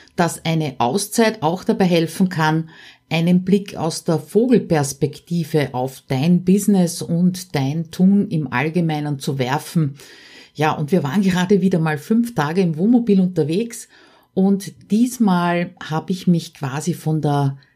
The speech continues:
Thermik des Urlaubs noch ein bisschen höher treiben lassen, ähm, und dabei einiges gesehen, was sich nicht mehr gut anfühlt. Zum Thema Thermik hast du eigentlich schon mal beobachtet,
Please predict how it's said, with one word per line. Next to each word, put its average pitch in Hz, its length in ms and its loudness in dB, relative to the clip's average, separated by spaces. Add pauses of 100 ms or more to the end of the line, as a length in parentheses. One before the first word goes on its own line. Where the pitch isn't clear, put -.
(140)
Thermik 147 960 0
des 147 180 0
Urlaubs 170 720 2
noch 156 260 -4
ein 196 140 2
bisschen 147 420 -2
höher 214 320 2
treiben 156 420 0
lassen, 143 580 0 (680)
ähm, 147 540 -2 (100)
und 175 460 0
dabei 147 320 -6
einiges 180 340 4
gesehen, 170 500 0
was 151 140 -2
sich - 220 -4
nicht 180 340 2
mehr 165 160 4
gut 185 420 -2
anfühlt. 135 840 -2 (240)
Zum 170 420 -2
Thema 160 240 2
Thermik 165 540 0
hast 160 180 0
du 170 40 0
eigentlich 165 280 0
schon 170 140 0
mal 160 100 0
beobachtet, 160 640 0